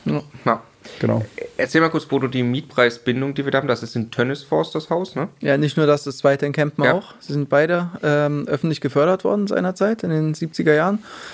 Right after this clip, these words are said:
Speaker 1: Da wurde ja sehr viel, äh, öffentlich gefördert, also aus öffentlichen Mitteln. Äh, der Bau der Häuser später, also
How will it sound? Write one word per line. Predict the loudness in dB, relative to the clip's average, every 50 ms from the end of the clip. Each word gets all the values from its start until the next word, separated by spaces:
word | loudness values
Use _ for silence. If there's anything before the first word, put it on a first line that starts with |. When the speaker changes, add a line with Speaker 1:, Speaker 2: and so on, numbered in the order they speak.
| -18 -6 -2
Speaker 1:
Da | -2 0
wurde | 2 4 4 6
ja | 6 6 4 4
sehr | 4 2 2 2
viel, | 4 4 4 6 4 2 -2 -6 -8 -4 0
äh, | 2 2 4 2 2 0
öffentlich | 0 -2 0 0 0 -2 -2 -2
gefördert, | -4 -2 2 4 6 6 6 4 2 0
also | -2 -2 -2 -4
aus | -4 -2 -2
öffentlichen | -2 -2 -2 -4 -4 -2 -2 0
Mitteln. | 0 0 0 -2 -2 -2 -6 -12 -20 -18 -18 -18 -18 -18 -18 -18 -20 -8 0
Äh, | 2 4 6 6 6 6 4 4
der | 4 2 2
Bau | 4 6 6 6 6 4 0 -6 -8 -2 0
der | 2 4
Häuser | 4 4 4 4 4 4 2 2 0 -2 -8
später, | -10 -6 -4 -2 0 2 2 2
also | 2 0 -2 -6 -10